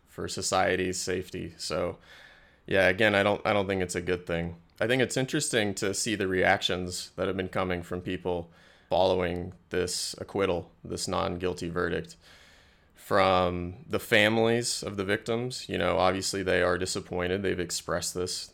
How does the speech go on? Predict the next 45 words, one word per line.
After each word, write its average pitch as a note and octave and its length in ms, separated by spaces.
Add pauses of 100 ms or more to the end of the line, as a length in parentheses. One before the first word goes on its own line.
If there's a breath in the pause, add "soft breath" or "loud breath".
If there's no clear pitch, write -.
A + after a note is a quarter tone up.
They F#2+ 100
feel F2+ 180
like E2+ 160
there's F#2 180
been F#2 160
an F2 100
injustice F2 640
done, F2+ 480
and F2 360
that, E2+ 180 (560 loud breath)
you F#2 80
know, E2+ 200
that F2 180
their, F2 480 (300)
their F2+ 100
children F2+ 400
have, E2+ 580
have F2+ 140
gone F2+ 220
in F2 100
vain, F2+ 320
their F2+ 140
loved F2+ 240
ones F2+ 180
have F2 140
died F2 240
in F2 120
vain. F2+ 360 (580 loud breath)
And F#2 760
we G2+ 100
also G2+ 400
obviously F2+ 480
see F2+ 300
on F2 120
the F2 60
political F2+ 480
side F2 440 (220)
a F2+ 60
lot F2+ 200
of F2 80
different F2 280
comments E2+ 420
as F2 100
well. E2+ 340
So E2 320